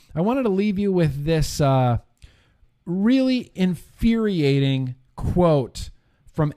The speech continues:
ex-F D A Commissioner Scott Gottlieb. Now, if this isn't enough to get the truth butter going,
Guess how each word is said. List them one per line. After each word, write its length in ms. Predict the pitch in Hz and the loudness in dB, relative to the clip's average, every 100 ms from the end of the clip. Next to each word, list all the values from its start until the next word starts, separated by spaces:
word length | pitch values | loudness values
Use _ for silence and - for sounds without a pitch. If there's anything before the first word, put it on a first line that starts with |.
| - | -6
ex-F 640 | 214 220 - - 185 180 | -6 -6 -12 -10 -10 -8
D 200 | 190 180 | -4 -2
A 120 | 165 | -2
Commissioner 560 | - 160 151 139 143 131 | -2 -2 0 -2 -4 -6
Scott 480 | - - 131 110 113 | -8 -6 -4 -4 -6
Gottlieb. 500 | 107 92 104 78 123 | -8 -6 -12 -10 -4
Now, 320 | 139 139 - | 0 0 -2
if 220 | 165 147 202 | -10 -10 -4
this 280 | 226 214 - | -4 -6 -10
isn't 360 | 214 202 214 | -8 -6 -6
enough 400 | 180 180 170 - | -6 -4 -4 -4
to 120 | - | -10
get 180 | 160 135 | -10 -10
the 60 | 156 | -12
truth 360 | - 202 190 | -6 -4 2
butter 300 | - 170 160 | 2 2 -2
going, 540 | 143 156 147 117 110 | -2 -2 -2 -4 -6